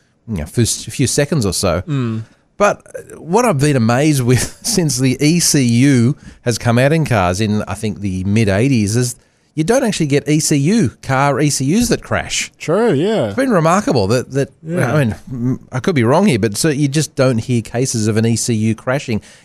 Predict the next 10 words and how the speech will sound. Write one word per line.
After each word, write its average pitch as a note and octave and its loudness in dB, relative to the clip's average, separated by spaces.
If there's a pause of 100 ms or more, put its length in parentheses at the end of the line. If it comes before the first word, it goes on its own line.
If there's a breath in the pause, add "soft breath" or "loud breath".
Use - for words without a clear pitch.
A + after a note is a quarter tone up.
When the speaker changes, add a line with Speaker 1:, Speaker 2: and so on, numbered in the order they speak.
Speaker 1:
You G#3+ 0
maybe G#3 4
hear A#2+ 2
failures G2 0
after E2 -4
decades, G2 -2
Speaker 2:
Yeah, D3 2
Speaker 1:
but, B2+ 4 (100)
Speaker 2:
yeah. B2 -2
Speaker 1:
but, C#3 -2